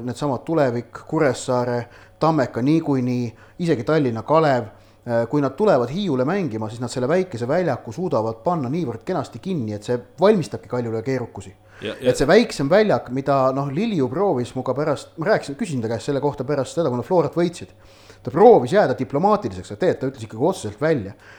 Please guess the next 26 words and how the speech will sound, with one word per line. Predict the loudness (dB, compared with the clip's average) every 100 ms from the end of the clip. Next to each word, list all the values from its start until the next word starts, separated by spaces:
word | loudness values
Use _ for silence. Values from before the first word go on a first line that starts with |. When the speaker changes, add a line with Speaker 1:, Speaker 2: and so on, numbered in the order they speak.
| -12 -10
Speaker 1:
et | -4
Hiiul | -2 0 2 2
mängimine | 2 2 0 -2 -2 -4 -2
on | 0
nende | 0 2 0
jaoks | 0 -2 -6 2
halb, | 4 6 2 -2
sellepärast | -4 -4 -4 -6
et | -10
see | -4
väljak | -2 -2 -4
on | -4
väike, | 0 0 0 -2 -2
see | 0
väljaku | 0 0 -4 -2
kvaliteet | 0 0 -4 -6 -4
ei |
ole | -2
kõige | -2 0
parem | 2 2 0 -2
ja | -12 -12 -2 0
nende | 0
tugevused | 0 0 0 -4
ei |
tõuse | -4 -2 -2
esile. | -4 -10